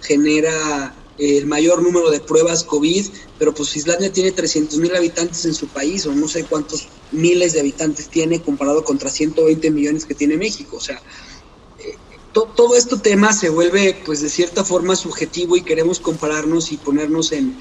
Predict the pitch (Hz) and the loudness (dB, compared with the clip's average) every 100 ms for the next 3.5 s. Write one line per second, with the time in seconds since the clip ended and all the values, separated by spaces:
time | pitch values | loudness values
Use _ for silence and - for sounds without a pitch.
0 | - - - 135 139 143 - 151 - 175 | -16 -20 -8 -6 -2 -2 0 -2 2 2
1 | 180 196 - - - - 156 180 196 208 | 4 2 -6 -18 -16 -2 2 4 2 2
2 | 208 202 208 185 170 175 170 170 156 147 | 2 4 2 0 0 2 2 2 -2 0
3 | 151 170 - 143 127 | 0 -2 -4 -8 -8